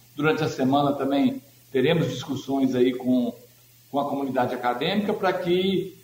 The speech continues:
a gente tenha essas datas. Até porque, Delfino, é, nós precisamos também programar,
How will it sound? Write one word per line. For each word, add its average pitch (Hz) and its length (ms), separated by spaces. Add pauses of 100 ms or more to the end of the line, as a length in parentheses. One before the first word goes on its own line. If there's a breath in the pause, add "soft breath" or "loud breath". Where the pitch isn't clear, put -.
(140)
a 143 120
gente 160 260
tenha 170 160
essas 175 280
datas. 143 400
Até - 300
porque, 208 540
Delfino, 110 560 (400)
é, 131 840 (220)
nós 147 140
precisamos 175 300
também - 300
programar, 202 1000